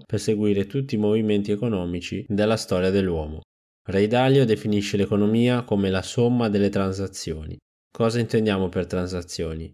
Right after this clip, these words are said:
Ogni volta che si compra qualcosa si crea una transazione. Abbiamo da una parte un acquirente che scambia moneta o credito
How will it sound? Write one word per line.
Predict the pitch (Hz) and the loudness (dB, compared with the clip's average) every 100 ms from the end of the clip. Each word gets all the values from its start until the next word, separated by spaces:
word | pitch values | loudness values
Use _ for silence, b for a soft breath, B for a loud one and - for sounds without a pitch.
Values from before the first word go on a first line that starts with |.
| _ | _
Ogni | 117 120 120 | 0 4 4
volta | 120 117 101 101 | 4 4 2 0
che | 98 | -6
si | 90 95 | -8 -2
compra | 117 113 107 | 0 0 0
qualcosa | 104 104 - 107 107 117 120 139 | 0 -2 0 2 2 0 -4 -6
si | - 107 | -6 -4
crea | 104 104 107 | 0 2 2
una | 107 | 0
transazione. | 104 104 101 104 - 87 78 80 - - | 0 -2 -2 -8 -6 -6 -6 -12 -18 -10
Abbiamo | 104 101 104 95 95 | -4 0 2 2 0
da | 95 | 2
una | 101 101 | 2 2
parte | 120 135 139 123 | 2 2 0 0
un | 107 | 0
acquirente | 101 - 101 95 87 85 85 | -2 -2 0 0 0 -6 -8
che | 92 | -8
scambia | - - 101 92 92 | -8 -2 -2 0 -2
moneta | 90 101 104 101 98 | 0 2 2 0 -2
o | |
credito | 90 98 92 90 90 104 117 - | -6 -2 -2 -2 -4 -4 -6 -10